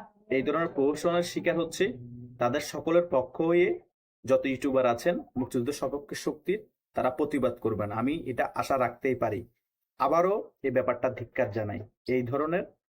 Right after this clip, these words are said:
প্রহসনমূলক আটক বা কাউকে এভাবে করে চিকিৎসা না দিতে দিয়ে আটক করে জেলে প্রেরণ করা যাবে না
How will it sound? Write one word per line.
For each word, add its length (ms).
প্রহসনমূলক 760
আটক 340
বা 120
কাউকে 380
এভাবে 300
করে 220
চিকিৎসা 340
না 140
দিতে 240
দিয়ে 200
আটক 280
করে 180
জেলে 240
প্রেরণ 340
করা 240
যাবে 320
না 120